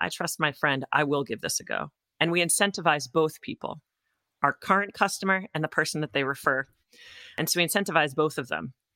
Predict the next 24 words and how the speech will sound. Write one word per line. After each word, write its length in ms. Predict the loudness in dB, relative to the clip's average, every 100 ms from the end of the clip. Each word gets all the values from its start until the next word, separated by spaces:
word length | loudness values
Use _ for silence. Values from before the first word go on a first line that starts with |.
| _
And 140 | -2 0
so 100 | 2
we 120 | 2
found 260 | 2 2 2
that 100 | -4
to 100 | -2
be 120 | 0
really 240 | 2 2
valuable. 580 | 2 0 0 -4 -6 -6 _ -20 -20 _ _ _ _ 0
We 120 | 2
also 220 | 4 2
love 200 | 2 2
to 100 | 0
stand 240 | 0 0 0
up 80 | -2
in 120 | -4
the 40 |
community 380 | -2 0 0 2
and 100 | 0
talk 240 | -2 -4
about 200 | 0 0
what 100 | 0
we 100 | -2
do, 300 | 0 0 -2